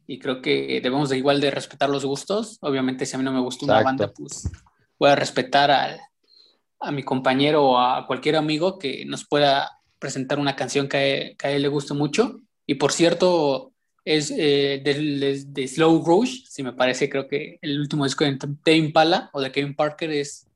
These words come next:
Speaker 1: es demasiado bueno. Creo que tiene un conjunto muy, muy, muy extenso.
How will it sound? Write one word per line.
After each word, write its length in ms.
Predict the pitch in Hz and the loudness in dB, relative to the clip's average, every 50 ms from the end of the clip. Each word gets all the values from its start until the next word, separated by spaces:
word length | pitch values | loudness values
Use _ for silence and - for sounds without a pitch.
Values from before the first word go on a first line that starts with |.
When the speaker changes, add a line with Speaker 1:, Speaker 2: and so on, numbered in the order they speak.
| _ _ _ _ _ | _ _ _ _ _
Speaker 1:
es 120 | - 135 143 | -6 -4 0
demasiado 460 | 160 147 131 123 - 147 147 139 139 | 0 0 0 0 0 2 2 2 2
bueno. 460 | 139 147 143 147 160 196 254 - - - | 2 2 0 0 -2 -4 -6 -8 -12 -12
Creo 140 | - 151 147 | -8 -8 -6
que 100 | - 147 | -6 -4
tiene 180 | - 160 151 151 | -2 -2 -2 -2
un 80 | 151 | -2
conjunto 440 | 139 143 135 - - 143 143 139 147 | -2 -4 -4 -4 -4 -6 -2 -2 -2
muy, 280 | 139 143 139 139 139 143 | -2 0 -2 -2 -2 -4
muy, 220 | 143 147 - - | -4 -6 -6 -6
muy 220 | 160 160 165 165 156 | -2 2 2 4 4
extenso. 680 | - - - - 165 160 160 - - 226 - - | 2 0 -2 0 0 0 2 2 2 2 0 -2